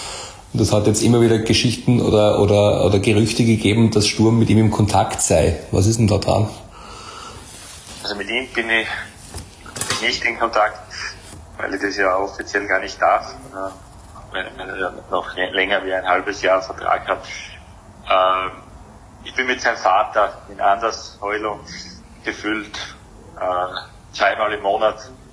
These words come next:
Speaker 2: äh, in Kontakt. Äh, wir telefonieren immer wieder. Äh, ich will fast sagen, dass das, äh, nie abgerissen ist, äh, regelmäßig Kontakt. Äh, wenn nicht der Rasmus trifft, äh, schreibe ich ihm, und das ist in letzter Zeit sehr oft geworden.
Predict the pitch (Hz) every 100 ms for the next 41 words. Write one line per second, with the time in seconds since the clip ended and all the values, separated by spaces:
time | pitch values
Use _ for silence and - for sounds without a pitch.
0 | - - - - 101 101 107 107 101 98
1 | - - - - 98 95 92 98 95 98
2 | 95 98 101 101 98 101 101 95 - 95
3 | 92 92 92 - - - - - - -
4 | - - - - - 98 95 107 110 107
5 | - 107 104 107 101 107 101 107 98 98
6 | - - 117 113 110 - 113 113 - 113
7 | 113 107 104 101 104 104 107 104 104 104
8 | - 95 98 - - 98 95 92 95 92
9 | - 104 95 98 - 101 - - - -
10 | - - - - - - 131 143 139 -
11 | - 123 113 110 107 104 - 107 110 120
12 | 117 113 110 104 104 107 104 101 113 -
13 | 107 - 104 98 - 113 113